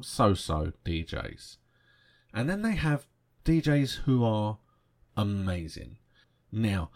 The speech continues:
having never worked at a radio station, I don't know exactly how much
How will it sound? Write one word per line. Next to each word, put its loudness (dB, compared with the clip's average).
having -4
never 2
worked -2
at 0
a 0
radio 0
station, -8
I 2
don't -2
know 4
exactly -6
how 0
much -4